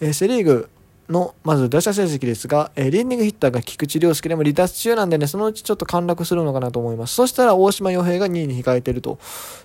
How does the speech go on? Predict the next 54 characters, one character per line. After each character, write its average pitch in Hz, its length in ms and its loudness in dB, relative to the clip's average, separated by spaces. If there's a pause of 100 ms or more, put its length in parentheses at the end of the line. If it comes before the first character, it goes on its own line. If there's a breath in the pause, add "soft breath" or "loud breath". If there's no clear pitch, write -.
い 127 60 2
う 123 120 2
状 127 280 2
況 120 300 -2
で 110 100 -4
す - 140 -12
ね。 151 380 -2 (260 soft breath)
は 113 240 -6
い。 - 80 -12 (680 soft breath)
ホ 247 200 2
ー 262 40 2
ム 247 80 0
ラ 240 60 0
ン 220 60 -4
キ 214 140 -2
ン 143 60 -2
グ - 120 -10 (280)
は 180 200 2
村 147 260 0
上 156 200 0
で 127 80 0
す - 100 -8
ね。 131 160 -2
村 185 260 2
上 202 300 0
で 202 140 4
岡 175 240 2
本 262 220 0
が 233 80 4
不 170 140 0
調 226 180 4
と 185 80 0
か 165 60 6
言 147 80 4
っ - 20 -14
て 151 80 -6
た 147 120 0
の 127 80 -2
に 120 80 -6
ね、 117 60 -4
も 135 140 -2
う - 20 2
十 165 140 2
二 196 80 0
本 127 140 0
打 104 40 -6
っ - 20 -14
て 113 140 -4
る 107 60 -4
ん 110 40 -10
で 120 40 -14
す - 80 -12
よ 135 60 -6
ね。 170 140 -2